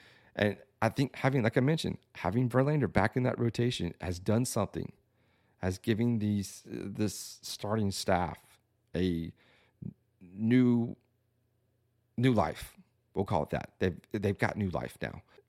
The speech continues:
You know, they know that they don't have to go out and, and try to, you know, punch out fifteen, twenty guys, which I don't even know. Is, is, is that even a thing?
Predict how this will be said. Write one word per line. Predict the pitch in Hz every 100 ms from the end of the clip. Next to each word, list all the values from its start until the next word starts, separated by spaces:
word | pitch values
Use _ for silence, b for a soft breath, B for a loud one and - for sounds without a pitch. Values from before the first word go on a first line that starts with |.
| _ _
You | 98 123
know, | - - - 135 151
they | 156
know | 165 147 180
that | 131 -
they | 156
don't | 170
have | - 165
to | 151
go | 131 143
out | 165 147 -
and, | 135 127 101
and | 117 113 107
try | - 135 131
to, | 107 90 _ -
you | 95
know, | 90 147 _ _ - _
punch | - 135 -
out | 147 - _ _
fifteen, | - 139 147 127
twenty | - 113
guys, | 113 135 - - _
which | - -
I | 120
don't | 139
even | 104
know. | 95 90
Is, | 85 -
is, | 110 104
is | 139 135
that | 175
even | 214 185
a |
thing? | - 143 160